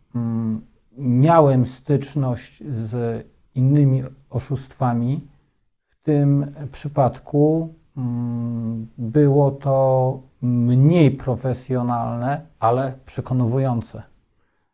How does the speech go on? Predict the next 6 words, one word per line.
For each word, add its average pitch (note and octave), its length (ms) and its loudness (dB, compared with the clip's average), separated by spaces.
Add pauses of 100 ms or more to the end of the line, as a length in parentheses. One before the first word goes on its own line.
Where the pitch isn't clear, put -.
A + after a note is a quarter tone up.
(280)
E, A#2+ 400 -4 (1080)
złodzieje E3 560 4
stosują D#3+ 560 0
ten B2+ 240 -2
system, C#3+ 680 -4 (640)
e, B2 560 -2